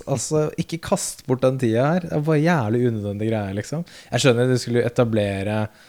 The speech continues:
at han har noe uoppgjort med fortiden sin og na,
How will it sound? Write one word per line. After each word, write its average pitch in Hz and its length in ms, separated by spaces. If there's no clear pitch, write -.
at - 280
han 107 380
har 101 280
noe 107 420
uoppgjort 104 840
med 104 160
fortiden 95 540
sin 98 260
og 101 80
na, 95 140